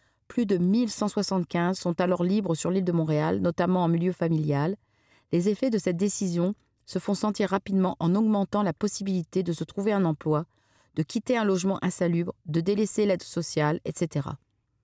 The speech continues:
La saga se poursuit en mai deux mille vingt-cinq, la Cour suprême devant entendre les parties et plus d'une vingtaine d'intervenants et intervenantes. Le comité Accès Garderie mobilise deux autobus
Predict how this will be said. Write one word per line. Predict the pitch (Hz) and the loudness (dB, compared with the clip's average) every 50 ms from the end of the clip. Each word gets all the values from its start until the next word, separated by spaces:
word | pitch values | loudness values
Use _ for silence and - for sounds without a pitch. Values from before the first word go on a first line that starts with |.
| _ _ _ _ _ _ _ _ - | _ _ _ _ _ _ _ _ -6
La | - 170 | -4 -2
saga | - 226 220 226 285 | 0 0 0 0 0
se | 277 - 226 | 0 -2 -4
poursuit | - 196 185 - - - 226 | -6 -6 -6 -6 -2 -2 0
en | 180 | 2
mai | 180 196 214 | 2 2 2
deux | 180 185 | 0 0
mille | 185 196 180 | 0 0 0
vingt-cinq, | 180 170 160 160 - - 143 160 - - - _ _ _ - | 2 0 0 0 0 -2 -4 -6 -6 -10 -20 _ _ _ -2
la | 156 160 | -2 -2
Cour | - - 247 - | 0 -2 -4 -4
suprême | - - 214 - - 185 190 202 202 | -2 -4 -4 -2 0 0 2 2 2
devant | 175 175 170 170 175 - | 2 2 0 0 -2 -2
entendre | 190 190 - - 180 185 202 190 180 | -2 -4 -2 -2 0 0 0 2 2
les | 170 165 160 | 0 0 0
parties | - 190 190 - - - 196 - - | 0 -2 -4 -4 -6 -6 -6 -4 -2
et | - 151 | -2 -2
plus | - - - 233 247 | -4 -4 -2 -2 -2
d'une | 220 220 185 | 0 2 0
vingtaine | 170 190 190 185 - 202 202 190 | 0 0 0 0 0 0 2 2
d'intervenants | 180 175 - 202 196 185 190 185 175 170 180 185 | 2 0 0 0 -2 0 2 2 2 2 2 2
et | 170 | 2
intervenantes. | 156 156 - 175 170 165 156 156 147 131 131 135 - - - _ _ _ _ _ _ _ _ - | 0 0 0 -2 -2 0 0 2 2 2 2 0 -4 -8 -20 _ _ _ _ _ _ _ _ -4
Le | - 156 | -4 -2
comité | - - 226 233 240 220 - - 254 240 | 0 2 2 2 2 0 0 0 0 2
Accès | 226 214 - - 226 | 0 0 -2 -2 -2
Garderie | 202 220 208 196 208 202 196 208 | 0 0 0 0 0 0 2 2
mobilise | 202 196 170 180 175 180 190 185 175 - - | 2 2 0 0 0 0 0 0 -2 -4 -6
deux | 156 156 208 220 208 | -2 0 0 0 0
autobus | 220 - - 185 170 165 165 175 196 - - | 0 0 0 -2 -2 -2 -2 -4 -4 -6 -8